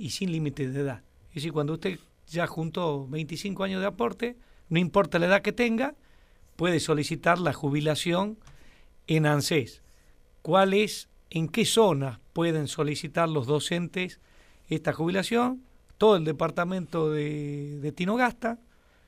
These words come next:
gran parte del departamento, pero no entra todo, de Belén, y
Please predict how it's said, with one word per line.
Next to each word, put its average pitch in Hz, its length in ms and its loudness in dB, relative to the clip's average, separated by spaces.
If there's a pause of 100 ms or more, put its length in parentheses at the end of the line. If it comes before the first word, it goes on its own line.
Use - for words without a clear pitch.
(420)
gran 175 320 4
parte 190 360 4
del 151 100 0
departamento, 160 800 0
pero 139 160 -4
no 160 60 0
entra 156 260 -2
todo, 160 400 0
de 143 100 0
Belén, 240 500 0 (600)
y 208 340 -4